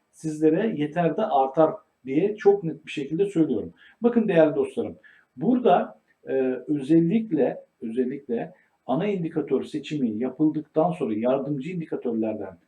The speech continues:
e, herhangi birini seçtiğinizde şu özel indikatörleri de kullanarak arkadaşlar destek indikatörüyle birlikte zaten bunlar size sadece destek oluyorlar. Bakın yardımcı olmuyor, destek. Sadece bunları siz görüyorsunuz. Ee, bunlar size, e,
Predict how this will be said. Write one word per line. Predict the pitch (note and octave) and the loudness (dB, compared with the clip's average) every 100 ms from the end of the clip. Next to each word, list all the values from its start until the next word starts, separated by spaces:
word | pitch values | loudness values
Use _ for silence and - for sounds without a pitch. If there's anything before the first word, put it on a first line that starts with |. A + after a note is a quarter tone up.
| _ _ - | _ _ -12
e, | A#2 | -6
herhangi | B2+ D3 F#3+ F3 C3+ | -4 -2 -4 -4 -4
birini | B2+ A#2 | -2 -4
seçtiğinizde | A2 A2+ - - A2 G#2 G2+ D3+ A#2 - _ _ | -4 -8 -8 -6 -6 -6 -2 0 0 -6 _ _
şu | - - - | -10 -4 2
özel | D3+ F#3+ A#3 F#3 | 4 6 4 2
indikatörleri | D#3+ C#3 - C3 D3 C#3 D#3+ E3+ | -4 -4 -6 -6 -4 0 0 -2
de | C3+ | -6
kullanarak | - C3+ D3+ E3+ E3 - - | -6 -4 -2 0 0 -2 -8
arkadaşlar | B2 - A2+ - D#3+ G#3+ - _ _ _ | -10 -6 -6 -4 -2 -2 -6 _ _ _
destek | C#3 D#3 - A3+ F#3+ | -2 0 0 -2 -2
indikatörüyle | F3 D3+ D3+ C#3 B2+ A2+ A2 A2 | -2 -2 -2 0 0 0 -2 -4
birlikte | G2+ G2+ - B3 B3 - _ _ | -6 -6 -2 -2 -2 -10 _ _
zaten | F#3+ G#3 G#3 G3+ | -2 0 0 -2
bunlar | G3 G3+ | 0 0
size | - G3+ | 0 -2
sadece | G#3 G3 F#3 | 2 2 2
destek | F3 E3+ F#3 E3 | -2 -2 -2 0
oluyorlar. | A#2+ G2 F#2 A2+ | 0 -2 -6 -8
Bakın | A2+ A2 A2 | -6 -8 -2
yardımcı | B2+ B2+ C#3 C3 D3+ | 2 2 0 0 2
olmuyor, | C3 B2 B2+ | 2 -4 -2
destek. | E3+ D3+ - - - | 0 0 -2 -6 -4
Sadece | D3 B2+ B2+ | -2 -2 -4
bunları | C3 C3+ C3 | -6 -6 -8
siz | - B2 | -12 -12
görüyorsunuz. | C#3 - - - C#5 - _ _ - _ - | -8 -6 -6 -6 -10 -10 _ _ -20 _ -12
Ee, | - C3+ B2+ A#2+ A#2+ | -4 0 2 0 -2
bunlar | E3+ F3+ E3 | 0 0 0
size, | D#3+ E3 | 0 0
e, | E3 - D3 | 0 -2 -6